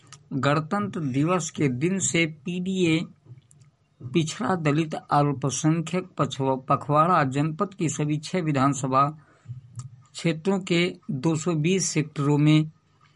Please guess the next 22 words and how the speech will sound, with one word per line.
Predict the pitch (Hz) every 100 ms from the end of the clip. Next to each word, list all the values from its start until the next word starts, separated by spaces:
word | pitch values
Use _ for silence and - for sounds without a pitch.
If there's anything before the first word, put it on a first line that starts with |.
| _ _ _
जन | 143 131 190
पंचायत | 185 160 143 131 147 156 156 -
आयोजित | 147 147 156 151 185
कर | - 165
समाजवादी | 156 151 143 143 139 151 185
पार्टी | 185 143 135 131
के | 156 156
नेताओं | 135 131 127 160
कार्यकर्ताओं | 160 156 131 123 135 139 147 160
द्वारा | 156 147 156 156 - _ _ _
मनाया | 147 165 185 175
जा | 139 127
रहा | 123 110 110
है। | 117 - _ _ _ _ _ _ _
विधानसभा | 143 135 143 190 185 160 156 156 143
हरचंदपुर | 113 147 151 202 185 165 165 165 _ _ _ _ -
एवं | 160 160
सलोन | 156 - 170 175 185 160 170 - _ _ _ _ - - - _
के | 180 165
विभिन्न | 143 156 170 185 160
स्थानों | - 160 175 196
पर | 175 160